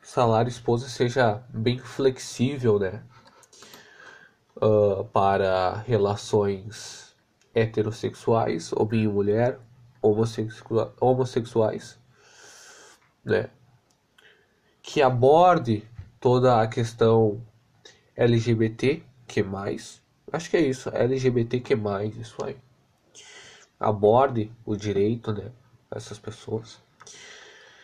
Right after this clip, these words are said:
Ah, o que mais que temos de interessante em relação a esse salário esposa?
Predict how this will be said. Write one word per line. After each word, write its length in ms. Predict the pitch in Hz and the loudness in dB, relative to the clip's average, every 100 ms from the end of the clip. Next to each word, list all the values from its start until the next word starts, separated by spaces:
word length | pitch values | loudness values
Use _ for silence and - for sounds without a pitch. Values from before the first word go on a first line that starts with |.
| - - - - _ _ _ _ - - _ _ _ _ _ _ _ _ _ - | -20 -20 -20 -20 _ _ _ _ -20 -20 _ _ _ _ _ _ _ _ _ 2
Ah, 560 | 139 127 127 127 131 131 - - | 4 6 6 4 2 0 -10 -12
o 20 | |
que 140 | - 139 | -6 -2
mais 260 | 131 131 | 0 0
que 260 | - 139 123 - - - - - | -4 -6 -6 -8 -20 -20 -14 0
temos 880 | 139 135 123 117 - - - - - _ - - _ - | 2 2 -2 -8 -12 -14 -16 -18 -20 _ -20 -20 _ -10
de 120 | 117 | -4
interessante 1200 | 120 120 117 135 131 127 - 113 113 127 120 107 104 - - _ _ _ _ _ _ _ _ _ _ _ _ _ _ _ _ _ _ _ _ _ _ _ _ _ _ _ _ _ _ _ _ _ _ _ _ 113 | -2 -2 2 4 4 0 0 4 4 2 -4 -8 -8 -12 -20 _ _ _ _ _ _ _ _ _ _ _ _ _ _ _ _ _ _ _ _ _ _ _ _ _ _ _ _ _ _ _ _ _ _ _ _ -6
em 140 | 110 | -4
relação 840 | 113 110 117 113 - 104 113 110 107 _ _ _ _ _ _ _ _ _ | 0 2 0 -2 -6 -6 -4 -8 -12 _ _ _ _ _ _ _ _ _
a 220 | 107 104 | -4 -2
esse 300 | 107 110 - | -4 -6 -14
salário 680 | 117 - 113 113 98 95 110 | -14 -4 -2 0 -2 -4 -6
esposa? 580 | 113 - 110 113 110 | -6 0 0 0 -4